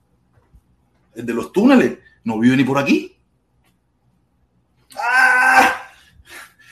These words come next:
El mundo entero se no vive ni por aquí. Yo ni sé ni dónde vive.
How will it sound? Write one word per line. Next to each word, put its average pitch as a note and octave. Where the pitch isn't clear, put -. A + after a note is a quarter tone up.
El G#3
mundo A#3
entero D#4+
se -
no C#3+
vive E3
ni F3
por F3+
aquí. F4+
Yo G#2
ni A#2
sé F3+
ni F3+
dónde G3+
vive. G4+